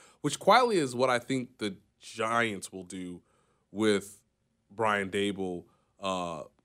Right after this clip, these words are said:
going along with obviously someone that he's gotten to know in the Bills front office. So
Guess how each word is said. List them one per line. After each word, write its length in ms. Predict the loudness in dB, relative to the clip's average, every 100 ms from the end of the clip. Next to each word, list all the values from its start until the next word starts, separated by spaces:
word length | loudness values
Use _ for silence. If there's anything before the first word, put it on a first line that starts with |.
| -10
going 300 | -2 0 2
along 560 | 2 2 2 2 0 -2
with 320 | -4 -4 -12 _
obviously 320 | -2 -2 -4 -4
someone 300 | -2 -2 -2
that 120 | -4
he's 140 | -6
gotten 240 | -6 -6 -6
to 100 | -6
know 160 | -6
in 60 | -8
the 60 |
Bills 260 | -2 0 0
front 200 | -2 -6
office. 420 | -6 -8 -14 -18
So 460 | -10 0 2 2